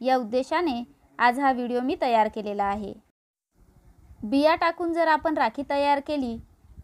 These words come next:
तर निश्चितच त्यापासून एक छोटंसं रोपटं लावल्याचं समाधान आपणा सर्वांना मिळेल आणि छान सणही साजरा होईल.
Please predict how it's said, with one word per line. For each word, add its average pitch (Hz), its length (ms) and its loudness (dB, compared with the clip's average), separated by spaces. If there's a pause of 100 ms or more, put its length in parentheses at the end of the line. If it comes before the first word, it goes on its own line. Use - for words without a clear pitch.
तर 277 240 2
निश्चितच 269 640 -4
त्यापासून 277 500 -2
एक 254 260 -6
छोटंसं 285 500 -2
रोपटं 269 360 -2
लावल्याचं 254 460 2
समाधान 262 540 -2
आपणा 247 300 -4
सर्वांना 226 520 -2
मिळेल 240 400 0 (460)
आणि 247 340 -2 (340)
छान 247 220 4
सणही 240 460 -2
साजरा 202 380 0
होईल. 196 280 -6